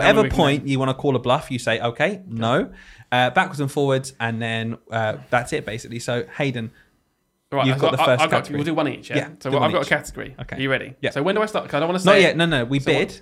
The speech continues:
Speaker 2: Oh, we bid it, of course,
Speaker 1: Yeah.
Speaker 2: of course, of
Speaker 1: <laughs> You're gonna
Speaker 2: course.
Speaker 1: start the timer
Speaker 2: Yeah.
Speaker 1: now.
Speaker 2: Yeah, I was, I was ready to start it then.
Speaker 1: <laughs>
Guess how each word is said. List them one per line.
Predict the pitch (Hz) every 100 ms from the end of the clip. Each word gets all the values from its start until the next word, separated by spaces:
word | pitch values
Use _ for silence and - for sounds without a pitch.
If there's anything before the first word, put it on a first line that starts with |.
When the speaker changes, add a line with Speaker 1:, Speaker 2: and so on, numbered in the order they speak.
| 147
Speaker 2:
Oh, |
we | 160
bid | 143 139
it, | -
of |
course, | -
Speaker 1:
Yeah. | 131 147
Speaker 2:
of | -
course, | 117
of | 143
Speaker 1:
<laughs> | - 220
You're | 233
gonna | 240
Speaker 2:
course. | -
Speaker 1:
start | 202 202
the |
timer | 214 202
Speaker 2:
Yeah. | 196
Speaker 1:
now. | 185
Speaker 2:
Yeah, | 170
I |
was, | 165
I | 170
was | 156
ready | 175 170
to | 147
start | 170 135
it | 139
then. | 127
Speaker 1:
<laughs> | - -